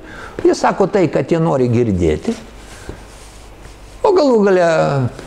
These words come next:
gal net ne visi ir supranta, o ir patys tuo tiki. Ir susiformavo va tokia valdžios sluoksnis, jau Europos Sąjungos mastu,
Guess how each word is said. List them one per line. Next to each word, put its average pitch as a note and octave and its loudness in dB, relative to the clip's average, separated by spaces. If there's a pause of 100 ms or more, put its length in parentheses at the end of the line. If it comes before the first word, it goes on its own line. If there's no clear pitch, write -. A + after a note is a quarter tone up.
(1040)
gal G#3 2
net E3+ 0
ne E3 4
visi D3 2
ir A2+ 2
supranta, A3 0
o - 4
ir A2 0
patys B3 0
tuo C4 0
tiki. C#4+ 0
Ir B3 2
susiformavo C#4+ 0
va A3+ 4
tokia C4 -2
valdžios G3 0
sluoksnis, F#3 0
jau G#3 2 (140)
Europos F#3+ 2
Sąjungos D3+ 0
mastu, C3+ 0